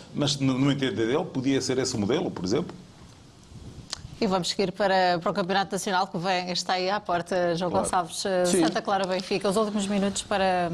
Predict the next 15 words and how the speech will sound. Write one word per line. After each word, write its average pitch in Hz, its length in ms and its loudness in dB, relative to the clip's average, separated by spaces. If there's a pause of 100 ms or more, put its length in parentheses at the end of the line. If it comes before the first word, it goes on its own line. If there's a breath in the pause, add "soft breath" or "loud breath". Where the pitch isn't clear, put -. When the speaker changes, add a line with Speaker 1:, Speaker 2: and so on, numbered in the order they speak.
(140)
Speaker 2:
para 196 80 -2
falarmos, 214 400 0
até 208 180 0
porque, 190 420 -4 (400 loud breath)
eh, 180 640 2 (200)
Florentino, 208 560 0
creio 196 200 -4
que - 60 -12
foi 196 160 -4
Florentino 185 540 -2
já 185 100 0
a 180 60 0
dizer, 180 400 0
eh, 190 160 0
Speaker 3:
Sim. 127 240 0